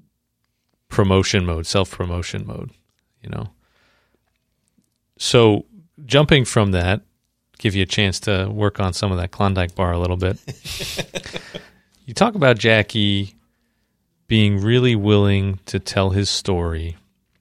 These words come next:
and that the, you know, the best thing that a journalist can find is someone who's willing to just bare their soul and just tell you everything. I talked with you briefly about this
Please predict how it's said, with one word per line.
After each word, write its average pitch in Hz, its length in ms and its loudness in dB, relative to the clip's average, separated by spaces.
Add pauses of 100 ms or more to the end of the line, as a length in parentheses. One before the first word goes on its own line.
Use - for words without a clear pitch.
(800)
and 98 200 0
that 90 140 0
the, 110 160 -2
you 131 140 0
know, 95 80 2
the 90 120 -2
best 101 480 2
thing 98 460 0
that 90 200 0
a 90 140 -2 (160)
journalist 101 500 0
can 90 160 -8
find 90 460 -4
is 85 80 -8
someone 95 240 -4
who's 85 100 -8
willing 95 260 -2
to 87 60 -6
just 87 300 -8
bare 92 180 -2
their 87 160 -8
soul 95 500 -8
and 104 120 -10
just - 240 -12 (160)
tell 104 180 -2
you 87 140 -2
everything. 90 520 -10 (1500)
I - 360 -2
talked - 340 0
with - 180 0
you 113 60 0
briefly 110 480 2
about 92 380 2
this - 500 -4